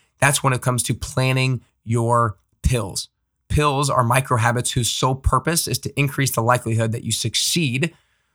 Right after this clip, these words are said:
with what we call your progress indicators. But so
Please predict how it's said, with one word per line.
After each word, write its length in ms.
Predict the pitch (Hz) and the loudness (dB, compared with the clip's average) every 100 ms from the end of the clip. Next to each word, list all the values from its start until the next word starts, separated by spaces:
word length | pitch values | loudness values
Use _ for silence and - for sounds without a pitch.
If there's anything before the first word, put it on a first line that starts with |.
| _ 131 | _ -2
with 120 | 110 | 0
what 200 | 131 - | 0 0
we 100 | 139 | 0
call 240 | 135 123 | 4 2
your 140 | 113 107 | 2 0
progress 420 | - 120 110 120 | 2 2 2 -2
indicators. 600 | 110 - 120 139 - - | -4 -6 -8 -6 -6 -4
But 140 | 123 - | -4 0
so 320 | 139 127 | 2 2